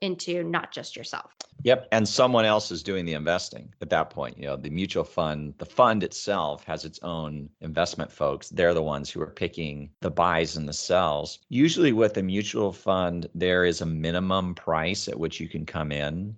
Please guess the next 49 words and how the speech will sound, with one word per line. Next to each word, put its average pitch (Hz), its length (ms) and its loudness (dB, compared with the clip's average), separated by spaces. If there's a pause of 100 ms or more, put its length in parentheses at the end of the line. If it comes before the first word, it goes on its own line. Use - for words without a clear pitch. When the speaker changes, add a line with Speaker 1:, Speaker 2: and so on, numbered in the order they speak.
Speaker 2:
Sometimes 113 880 2
the 92 80 -6
mutual 90 360 -2
fund 85 260 -2
is - 60 -6
sort 82 200 0
of 78 120 0
open 85 340 0
to - 120 -4
anybody 85 440 2
forever, 82 580 4
and 82 240 0
sometimes 82 500 -4
it's 78 140 -10
closed, 82 680 -2
meaning 76 240 -4
you 76 100 -4
can - 160 -4
only 80 280 0
buy 76 240 0
into 78 340 -2
it - 100 -2
for - 160 -6
a 73 60 -4
short 76 300 -4
period 73 200 -2
of 71 100 -6
time. 73 440 -4
So 71 320 -8 (100)
there 76 180 2
is 76 140 -2
a 73 60 -2
distinction 73 520 -2
sometimes 78 460 -2
from 80 300 -2
one 82 340 2
fund 82 320 2
to 82 80 -8
the 76 160 0
other 82 240 4
in 87 80 2
that 85 240 0
way. 87 280 2 (280)
But 107 380 6
there's 95 240 0
usually 107 400 0
a 90 60 2
minimum 82 400 -2
price 78 500 -4